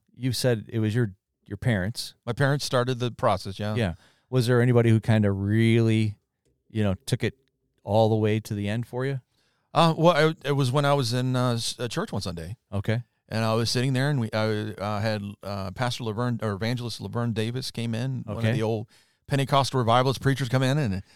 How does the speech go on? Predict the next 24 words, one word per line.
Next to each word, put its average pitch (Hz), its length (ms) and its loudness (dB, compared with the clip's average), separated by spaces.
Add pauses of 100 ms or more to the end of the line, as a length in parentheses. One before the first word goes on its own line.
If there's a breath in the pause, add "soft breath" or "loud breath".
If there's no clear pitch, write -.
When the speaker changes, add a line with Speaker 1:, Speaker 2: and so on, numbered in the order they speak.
(260 soft breath)
Speaker 2:
he 131 120 0
was 139 120 0
preaching 143 280 0
a - 20 0
sermon. 143 320 2
He, 131 120 2
this 110 520 -6
white 123 240 2
man 131 160 0
with 123 80 0
an 107 80 0
afro 131 440 0
back 110 260 0
Speaker 1:
Uh-huh. 107 160 6
Speaker 2:
in 107 100 0
the 107 80 -8 (200)
late 127 200 -4
sub-, - 580 -2
uh, 113 220 2
late 117 280 -4
or 113 140 0
early 123 240 0
eighties. 131 340 -4 (200 soft breath)
Speaker 1:
Yeah. 107 180 2